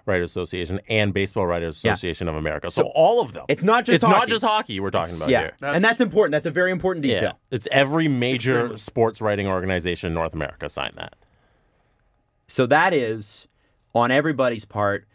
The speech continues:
Speaker 2: something that is just not gonna age well.
Speaker 1: No.
Speaker 2: And listen, I'm the king of shit not aging well. I get it.
Speaker 3: <laughs>
Speaker 2: But this one
Speaker 3: No,
Speaker 2: was
Speaker 3: um, oh, mine's great.
Speaker 2: this one was a slam dunk. You
Speaker 3: Yeah.
Speaker 2: just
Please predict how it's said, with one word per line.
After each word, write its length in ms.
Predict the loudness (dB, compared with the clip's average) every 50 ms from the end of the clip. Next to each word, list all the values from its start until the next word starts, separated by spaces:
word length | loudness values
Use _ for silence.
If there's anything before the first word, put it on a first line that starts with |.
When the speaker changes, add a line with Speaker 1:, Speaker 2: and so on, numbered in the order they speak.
| _ _ _ _
Speaker 2:
something 420 | -10 -2 0 0 0 2 0 0
that 160 | 0 0 0 0
is 140 | -2 -4
just 380 | -6 -6 -2 -2 -2 -2 -2 -2
not 220 | -2 -2 -2 -2
gonna 200 | -4 -6 -6 -6 -6
age 300 | -8 -8 -8 -10 -8 -8
well. 240 | -8 -8 -8 -10 -12 _ _ -12
Speaker 1:
No. 100 | -10 -10 -10 -12 _ _ _ _ _
Speaker 2:
And 160 | -4 -2 0 0
listen, 340 | 0 0 -2 -2 -4 -6 -6 _ _ _ 2
I'm 140 | 2 2 2
the 60 | 0
king 300 | -2 -2 -2 0 0 0
of 80 | -2
shit 220 | -2 -2 -4 -2 0
not 180 | 0 0 0
aging 300 | 0 -2 -2 -4 -6 -6
well. 220 | -4 -6 -6 -8 -6 -4
I 120 | -4 -4
get 260 | -2 -2 -2 -2 0
it. 140 | -2 -2 -4 -8
Speaker 3:
<laughs> 60 | -16 -18 -18 -20 -18 -14 -14 -16 -16 -14 _ -2 2
Speaker 2:
But 160 | 4 4 4 2 -4
this 420 | -12 -4 0 2 2 2 0 -2 -2
one 180 | 0 2 2
Speaker 3:
No, 40 | 4
Speaker 2:
was 120 | 2 2
Speaker 3:
um, 180 | 0 -2 -6 -8
oh, 180 | -4 -2 -2 -2
mine's 280 | -2 -4 -6 -8 -8 -10
great. 260 | -10 -10 -10 0 4
Speaker 2:
this 220 | 4 6 6 4
one 160 | 0 -2 0
was 160 | 0 0 0 -2
a 80 | -2
slam 480 | -4 -6 -8 -4 -2 0 0 0 0 0
dunk. 400 | 0 -2 -2 -4 -8 -14 -20 -20 _ _ -14 -14 -12 -6 -2
You 120 | -2 -2
Speaker 3:
Yeah. 60 | 0
Speaker 2:
just 360 | 2 2 2 2 2 -2 -12